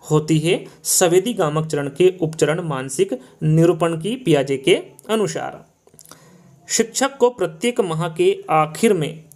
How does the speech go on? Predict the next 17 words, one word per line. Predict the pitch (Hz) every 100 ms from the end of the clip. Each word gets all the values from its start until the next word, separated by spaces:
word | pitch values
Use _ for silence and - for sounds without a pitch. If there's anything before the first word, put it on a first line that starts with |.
| -
वेतन | 147 165 165 254
दिया | 185 165 165
जाना | 160 135 143 196 - -
पुनर्वलन | 185 233 233 233 233
के | 226 240
किस | - 269
शेड्यूल | 269 - 160 160 240 269
की | 247
ओर | 214 190
इंगित | 170 160 165
करता | 147 135 151
है? | 160 170
तो | 170
ये | 156
करता | 160 135 135 135
है, | 160
स्थिर | 160 - 175 127